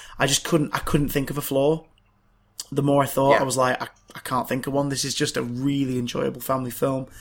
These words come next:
Speaker 1: It really captures everything that, that makes Disney work, and, and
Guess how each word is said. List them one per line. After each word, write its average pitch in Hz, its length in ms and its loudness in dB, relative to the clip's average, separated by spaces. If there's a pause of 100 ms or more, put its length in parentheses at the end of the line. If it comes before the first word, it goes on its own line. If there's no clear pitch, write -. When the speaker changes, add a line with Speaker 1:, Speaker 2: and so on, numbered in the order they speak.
(460)
Speaker 1:
It - 100 -6
really 143 320 4
captures 131 420 -2
everything 127 440 0
that, 123 300 -2
that - 140 -6
makes 127 360 -4
Disney 123 420 -4
work, 123 680 -2
and, 123 340 -4
and 127 400 -4